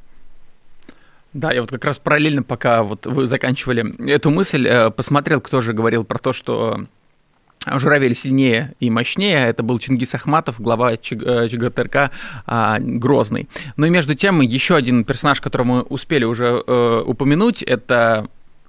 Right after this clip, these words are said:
Николай Патрушев, которого вечно демонизируют. Вот мы видим, а, написали, а, The Wall Street Journal, если не ошибаюсь,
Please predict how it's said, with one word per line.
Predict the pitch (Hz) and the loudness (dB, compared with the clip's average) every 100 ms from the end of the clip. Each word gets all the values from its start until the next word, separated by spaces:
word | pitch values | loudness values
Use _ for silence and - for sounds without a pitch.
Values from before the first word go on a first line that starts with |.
| - | -12
Николай | 107 113 113 104 - | -4 0 0 -2 0
Патрушев, | 165 180 151 139 | 2 2 -2 -4
которого | 131 - 117 | -4 -4 -4
вечно | 113 120 - | -2 -4 -4
демонизируют. | 113 117 120 117 185 180 170 - - | 0 2 2 2 2 4 2 -2 -4
Вот | 131 - | -2 0
мы | 131 | 2
видим, | 143 120 110 - - | 2 2 0 -2 -16
а, | - 117 117 | -2 2 4
написали, | 120 123 135 147 120 113 110 - - - - - | 4 2 0 2 4 4 0 -4 -12 -20 -20 -18
а, | - 120 117 120 | -6 -2 0 0
The | 120 | 0
Wall | 127 | 0
Street | 135 - 113 | 0 -2 0
Journal, | 147 214 180 | 0 2 0
если | 156 156 | -2 -2
не | |
ошибаюсь, | 147 156 151 147 | -4 2 2 2